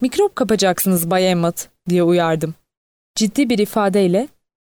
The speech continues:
"Mikroplar artık benim günlük diyetimin bir parçası oldu hemşire." dedi. "Mikroplar arkeologlara hiçbir şey yapmaz. Dener dener sonunda umutsuzluğa kapılırlar."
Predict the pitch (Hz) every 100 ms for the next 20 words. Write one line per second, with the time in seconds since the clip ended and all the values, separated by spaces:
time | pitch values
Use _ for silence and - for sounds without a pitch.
0 | _ - 208 226 220 302 330 381 311 285
1 | 330 269 277 277 233 254 302 - 226 214
2 | 226 339 320 269 277 262 277 330 294 208
3 | 196 185 - 190 175 165 156 160 - _
4 | _ _ _ - 208 - 208 269 269 214
5 | 208 - 202 190 - 196 233 220 - 339
6 | - 277 214 - 180 170 - _ _ _
7 | - 269 269 240 196 208 196 262 - 285
8 | 208 247 254 220 - 214 190 190 185 185
9 | 175 165 160 156